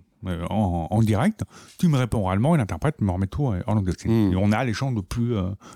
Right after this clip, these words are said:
Speaker 1: le plus, euh, fluide possible. Et donc, ça, c'est en, en langue des signes, mais c'est la même chose en, par écrit et en, en L P C.
Speaker 2: D'accord.
Speaker 1: Donc, donc, c'est un,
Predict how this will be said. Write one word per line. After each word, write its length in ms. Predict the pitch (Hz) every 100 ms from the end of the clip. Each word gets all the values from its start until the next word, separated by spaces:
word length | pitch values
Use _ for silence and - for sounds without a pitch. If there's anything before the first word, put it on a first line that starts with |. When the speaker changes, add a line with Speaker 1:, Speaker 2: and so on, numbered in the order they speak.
| -
Speaker 1:
le 80 |
plus, 280 | 98 120 120
euh, 100 | 90 90
fluide 200 | - 147
possible. 340 | - 98 - 82 - - - - -
Et 40 | 107
donc, 120 | 107
ça, 120 | 113 110
c'est 180 | 107
en, 220 | 92 85 -
en 120 | 87 -
langue 160 | 101
des 100 | 98
signes, 160 | 98 196
mais 60 | 123
c'est 80 | 90
la 60 |
même 120 | 95
chose 280 | 92 139 135
en, 280 | 98 85 90 - - -
par 140 | - 98
écrit 440 | 92 - 147 147
et 60 | 104
en, 400 | 95 90 87 87 98
en 100 | 95 104
L 40 |
P 120 | 101
C. 160 | 90 - _ - - - -
Speaker 2:
D'accord. 260 | 101 85 80
Speaker 1:
Donc, 180 | 113 123
donc, 160 | 123
c'est 120 | 110 113
un, 540 | 95 98 98 95 92